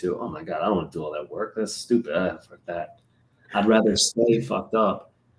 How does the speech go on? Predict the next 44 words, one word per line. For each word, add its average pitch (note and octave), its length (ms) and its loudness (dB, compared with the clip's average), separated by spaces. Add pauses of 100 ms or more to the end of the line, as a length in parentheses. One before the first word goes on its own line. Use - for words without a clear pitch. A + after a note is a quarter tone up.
(800)
and F#2+ 340 2
be A2+ 160 8
the G#2+ 100 8
way G#2 160 6
that G2 100 4
I F2+ 100 2
am G#2+ 220 4
and F2+ 80 2
just F#2+ 180 -2
take G2+ 260 -4
pills G2+ 380 2
and F2 100 -4
powders G2 460 2
to F2+ 120 -6
kind F#2 220 -6
of F2 200 -2 (440)
try G#2+ 180 2
to G2 60 4
level F#2+ 340 4
that F2+ 160 2
off F2 280 0
and E2+ 220 -4
regulate E2+ 560 -2
myself, D#2+ 580 -8 (920)
as F#2 160 -4
opposed G2 340 2
to F#2+ 60 -4
doing F2+ 240 0
it E2+ 100 -4
the F2 60 -8
long F2 320 0
division, E2+ 540 -2 (240)
hard F#2+ 380 0
and E2+ 80 -2
arduous E2+ 520 -2
way, D2+ 200 -6 (520)
which G#2+ 220 2
I B2+ 80 2
kinda A#2+ 280 2
get, G2 400 2
like, G2+ 280 -2
yeah, A#2+ 280 4
all G2+ 100 4
right, G#2+ 300 4